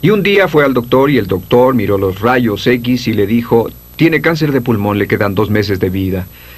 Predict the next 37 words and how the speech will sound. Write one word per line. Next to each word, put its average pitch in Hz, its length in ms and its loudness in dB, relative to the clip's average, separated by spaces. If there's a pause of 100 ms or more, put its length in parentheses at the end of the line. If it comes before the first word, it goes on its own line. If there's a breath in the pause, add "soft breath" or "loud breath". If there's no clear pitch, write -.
(560 loud breath)
Él 123 100 2
fue 131 140 4
a 127 40 2
su 127 140 -2
casa, 151 320 2
arregló 110 320 0
todos 156 480 2
sus 143 180 -4
asuntos 120 560 -2
y 113 60 0
escribió 110 400 0
este 117 220 0
relato 117 760 0 (260)
y 123 100 2
lo 110 100 2
envió 104 240 0
al 104 80 -2
Reader's 104 320 -2
Digest. 95 600 -4 (580 loud breath)
Cuando 156 260 4
publicaron 147 500 0
su 156 100 0
historia 165 360 2
ya 127 140 2
había 117 180 2
muerto. 101 480 0
Al 110 80 0
final 147 260 0
de 151 60 0
la 123 120 0
página 131 340 0
decía, 120 340 0
"Murió 120 260 2
de 127 80 2
cáncer 123 300 0
de 98 140 -2
pulmón", 104 480 -2